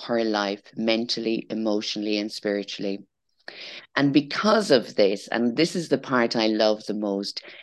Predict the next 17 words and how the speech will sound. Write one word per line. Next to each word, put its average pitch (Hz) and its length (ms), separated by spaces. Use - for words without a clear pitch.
this 156 600
triggered 139 520
a 113 60
process 117 540
of 101 140
research 107 680
that 120 240
Lisa 135 340
took 123 280
on, 113 180
finding 120 560
the 107 100
very 120 340
best 107 380
in 104 100
transformational 107 960
therapies, 101 640